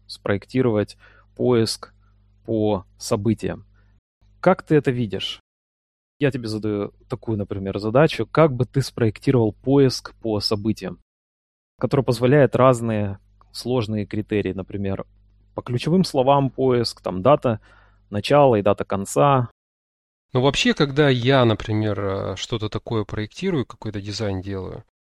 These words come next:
Speaker 2: я
Speaker 1: Мгм.
Speaker 2: обычно смотрю на,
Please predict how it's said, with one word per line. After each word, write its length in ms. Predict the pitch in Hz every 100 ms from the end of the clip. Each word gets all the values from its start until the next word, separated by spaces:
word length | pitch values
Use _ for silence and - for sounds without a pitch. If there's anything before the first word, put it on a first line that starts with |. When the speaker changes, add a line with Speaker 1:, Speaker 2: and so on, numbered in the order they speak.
| _ _ _ _ _
Speaker 2:
я 220 | 117 143
Speaker 1:
Мгм. 20 | 156
Speaker 2:
обычно 340 | 147 160 214
смотрю 720 | 127 - 123 - 135 156 160 127 117 -
на, 680 | 156 110 123 123 120 117 113